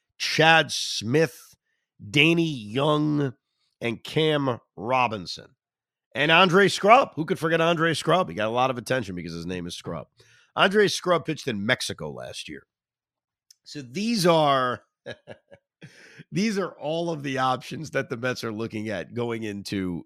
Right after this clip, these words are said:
the start of the season. The other possibility that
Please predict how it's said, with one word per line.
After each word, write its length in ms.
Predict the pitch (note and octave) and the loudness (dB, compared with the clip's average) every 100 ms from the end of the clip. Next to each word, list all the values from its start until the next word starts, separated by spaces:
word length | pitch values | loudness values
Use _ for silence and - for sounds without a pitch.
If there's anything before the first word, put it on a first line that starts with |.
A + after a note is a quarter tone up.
| - | -8
the 80 | G2+ | -4
start 240 | - A2 | 0 0
of 60 | F#2 | 0
the 60 | |
season. 380 | - G2+ G2+ C#3 _ _ _ _ | -4 -6 -6 -10 _ _ _ _
The 180 | C3 - E3 | -8 -4 6
other 320 | A3+ D#4 E4 | 6 6 0
possibility 1000 | - - F#3+ - E3+ B2+ D3 B2+ F#2+ F2+ | -4 2 4 4 -2 -2 -2 -2 -4 -2
that 360 | G#2+ G#2+ G2+ | 0 0 -2